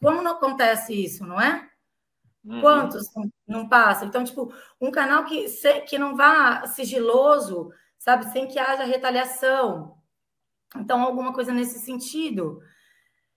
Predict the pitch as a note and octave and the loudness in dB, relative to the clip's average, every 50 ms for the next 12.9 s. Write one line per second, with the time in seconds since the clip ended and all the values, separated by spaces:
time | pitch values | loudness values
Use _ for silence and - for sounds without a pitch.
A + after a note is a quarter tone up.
0 | _ _ _ _ _ A#3 A#3+ C4 C4 C4+ C4+ C4+ C4+ C4+ B3+ C4+ - - E4 D#4+ | _ _ _ _ _ -6 -4 -2 -2 -2 -2 -4 -4 -4 -6 -8 -6 -4 -2 -2
1 | C4+ A#3+ - - _ _ _ _ _ - - A#3 B3 B3 B3 A#3+ A#3+ B3+ C4 B3+ | -2 -4 -8 -14 _ _ _ _ _ -2 2 2 4 4 4 2 2 2 0 0
2 | - - C#4 C#4 - D4+ C#4+ C#4 C#4 D4 C#4+ C#4 C#4+ C4+ C4 B3+ C4 C4 C#4+ D4+ | 0 0 0 0 2 2 2 2 2 -2 -2 0 0 2 2 2 2 0 0 0
3 | C#4+ B3+ B3 A#3+ A#3+ B3+ C#4+ C4+ C#4+ - - - G#3 F3+ D#3 - - F#3+ G3 G#3+ | 0 0 0 0 0 -2 -2 -4 -8 -10 -14 -14 -14 -14 -10 -6 -6 -4 -2 -2
4 | G#3+ A#3 A#3 G#3+ G3 E3 - - - _ _ _ _ _ _ _ _ _ _ - | -2 -2 -2 -4 -4 -6 -6 -10 -18 _ _ _ _ _ _ _ _ _ _ -6
5 | F#3 F#3 F3+ F3 F3 E3+ E3+ E3+ E3 E3+ F3 - A#3 B3+ D#4+ D#4 - - A#3 G#3 | -4 0 0 0 0 0 -2 -4 -4 -6 -6 -6 -6 -4 -4 -4 -6 -6 -8 -10
6 | - - - _ _ - G3+ G3+ - A#3 A#3 B3 A#3 G#3 B3+ C#4 D4+ D4+ D4+ D4+ | -10 -14 -20 _ _ -10 -8 -6 -6 -4 -2 -2 -2 0 0 0 0 -2 -2 -2
7 | C#4+ C4 C4 C4 B3 A#3 A#3+ A#3 - - G#3+ G#3 G#3+ - A#3+ A3+ A3+ A3+ A3+ B3+ | -2 -2 -2 0 0 -2 -2 -2 -2 -2 -4 -4 -4 -4 -6 -6 -6 -6 -4 0
8 | B3+ B3 A#3 G#3 G#3 - G3+ G3+ G#3 G#3 - - - _ - B3 C4 D4 C4 C4 | 2 2 2 0 -2 -4 -6 -6 -6 -8 -12 -16 -18 _ 2 4 4 4 4 2
9 | B3+ B3 B3 B3 A#3+ G#3+ A3 G#3+ G#3+ A3 G3+ G#3 G3+ G3+ G3+ - G#3 G3 F#3+ - | 0 0 2 0 0 0 -2 -4 -4 -4 -4 -4 -4 -4 -6 -8 -8 -8 -6 0
10 | A#3 B3 B3 A#3+ G#3 F#3 - - F3+ E3+ E3+ - - - - _ _ - C4 C4 | 4 6 6 8 6 4 2 -2 -6 -6 -6 -8 -14 -20 -20 _ _ 2 2 2
11 | C4+ C4 - - C4+ D4+ - - - D4+ D#4+ C#4+ C#4 C4 C4 C4 - B3+ A#3+ A#3 | 2 0 -4 -2 -2 -2 -2 -2 -2 0 0 0 2 0 -2 -4 -4 -6 -6 -6
12 | A#3 B3 B3 A#3+ - - - A#3 A3 G#3+ G3+ F#3 F3 - - F3 - - | -6 -6 -6 -4 -6 -2 0 0 2 2 0 -2 -4 -6 -8 -8 -8 -8